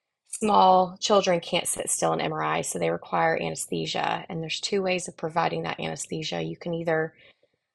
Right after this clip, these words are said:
um, do what's called a mac anesthesia, where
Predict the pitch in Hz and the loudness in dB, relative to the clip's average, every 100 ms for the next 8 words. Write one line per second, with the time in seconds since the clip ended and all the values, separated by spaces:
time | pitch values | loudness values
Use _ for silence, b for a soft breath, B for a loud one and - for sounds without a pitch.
0 | _ 196 175 175 170 208 196 185 - 208 | _ -10 -8 -6 -6 0 4 4 2 2
1 | 180 170 160 208 - - - 226 226 - | 2 2 0 0 -4 -18 -8 -6 -6 -4
2 | 226 208 240 - 190 175 175 175 214 | -2 -2 -2 -2 0 2 2 -2 -6